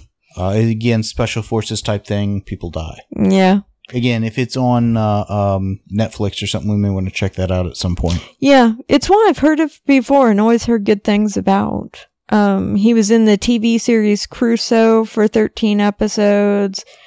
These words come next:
Speaker 2: He was in Camelot for ten episodes. He was in Fringe for four episodes.
Speaker 1: So he's done a fair amount.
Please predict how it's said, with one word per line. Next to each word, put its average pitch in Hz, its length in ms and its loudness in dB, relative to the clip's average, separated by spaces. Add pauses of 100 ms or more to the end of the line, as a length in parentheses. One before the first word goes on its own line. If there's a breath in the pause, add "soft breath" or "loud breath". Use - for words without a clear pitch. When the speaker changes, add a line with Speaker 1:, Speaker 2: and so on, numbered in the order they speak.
(240 soft breath)
Speaker 2:
He 208 200 2
was 190 200 4
in 175 220 0
Camelot 208 680 2
for 202 160 -4
ten 202 320 2
episodes. 190 960 0
He 190 120 -4
was 170 140 -8
in - 140 -4
Fringe 196 640 -2
for - 180 -4
four 190 360 2
episodes. 175 1200 0
Speaker 1:
So - 160 -2
he's 262 200 2
done 226 180 -4
a 143 40 -4
fair 98 200 -4
amount. 73 320 -10